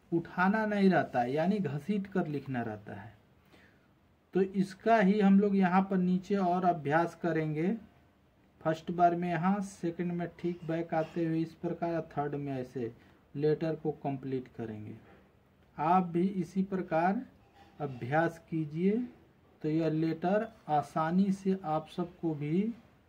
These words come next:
लिखना आ जाएगा। जितना हम लोग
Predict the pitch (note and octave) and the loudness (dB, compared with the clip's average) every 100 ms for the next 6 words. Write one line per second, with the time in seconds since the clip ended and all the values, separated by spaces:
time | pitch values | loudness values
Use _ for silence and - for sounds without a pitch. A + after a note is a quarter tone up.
0 | _ _ D3 D#3 D3+ C#3+ E3 - - C#3 | _ _ -6 -4 -4 -4 -6 -8 -4 -2
1 | B2 A#2+ A2 A2 - - - _ _ _ | -2 -2 -6 -8 -12 -14 -20 _ _ _
2 | _ _ - _ _ _ _ _ _ _ | _ _ -20 _ _ _ _ _ _ _
3 | _ _ _ - - - _ _ _ _ | _ _ _ -20 -20 -20 _ _ _ _
4 | - - - - _ _ _ _ _ _ | -20 -20 -20 -20 _ _ _ _ _ _
5 | _ - - _ _ _ - - - - | _ -20 -20 _ _ _ -20 -20 -18 -16
6 | C3+ C#3 F#3 G#3 A3+ G3+ G#3 G#3+ G#3+ G#3+ | -8 -4 -2 0 2 4 2 4 4 2